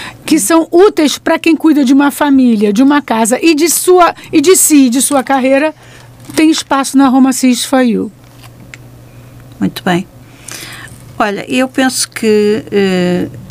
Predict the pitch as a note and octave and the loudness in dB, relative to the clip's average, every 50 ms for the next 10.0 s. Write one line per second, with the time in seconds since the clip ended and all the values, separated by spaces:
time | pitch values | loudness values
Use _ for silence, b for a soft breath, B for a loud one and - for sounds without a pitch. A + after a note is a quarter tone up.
0 | - - - G3 F#3+ - - G3+ G3 E3+ - - - F#3+ F#3 F#3 F#3+ E3+ - - | -10 -6 -4 -4 -4 -4 -4 -4 -4 -4 -6 -4 -4 -4 -4 -4 -4 -6 -6 -6
1 | - E3+ F3 E3+ E3 E3 - - C4+ B3+ B3 - A#3+ G#3 - G#3+ G3+ F3 E3+ E3 | -4 -2 -2 -2 -2 -2 -4 -4 -4 -4 -4 -4 -6 -4 -4 -2 0 0 0 0
2 | E3 E3 - - - F3+ F3 - - F3+ E3 E3 D#3 D#3 D#3+ E3 D#3+ - E3+ F3 | -2 -4 -8 -8 -6 -6 -6 -6 -6 -6 -4 -2 -2 -2 -2 -4 -6 -6 -6 -4
3 | D#3+ D#3+ D#3+ D#3+ E3 E3+ F#3+ A3 A#3+ - B B B B B B B B B A#2 | -2 0 0 0 0 -2 -4 -6 -10 -12 B B B B B B B B B -12
4 | B B B B - - A3 G#3+ G#3 G#3 G3+ G3+ G3+ G3+ G3 G3+ G3+ G#3 - - | B B B B -10 -4 -2 -2 0 0 -2 -2 -2 -4 -4 -4 -6 -6 -6 -4
5 | C#4 C#4 - - C4+ B3+ A#3 A#3+ A#3+ A#3 - - A#3+ A#3+ A3+ A3 A3 G#3+ G#3+ A3 | -4 -4 -2 -2 -4 -4 -4 -4 -6 -8 -8 -6 -2 0 0 2 2 0 0 -2
6 | G#3+ - - - - - G#3+ - - - A3 G#3 G#3 G3+ G3+ G#3+ - - - - | -6 -8 -12 -12 -8 -6 -6 -6 -4 -4 -2 -2 0 -2 -2 -4 -6 -10 -14 -20
7 | - - - - - - - - - - - - - - A3 G3+ - - - - | -20 -20 -20 -20 -20 -20 -20 -20 -20 -20 -20 -12 -6 -6 -6 -4 -6 -6 -6 -4
8 | G3 G3+ F#3+ G#3+ A3+ A#3 A#3+ A3+ G3+ G#3 G#3 - - G#3+ - - A#3+ A3+ A3+ A3+ | -4 -2 -2 -2 -2 -2 0 0 0 -2 -2 -4 -6 -6 -4 -4 -4 -2 -2 -2
9 | G#3 G#3 G3+ G3 G3+ G3+ - G#3+ G#3+ G3+ F#3+ A3 A3+ G#3+ - A3 G3+ G3 G#3 G#3+ | -2 0 0 0 -2 -2 -4 -4 -4 -4 -4 -4 -4 -4 -4 -2 -2 -2 -2 -2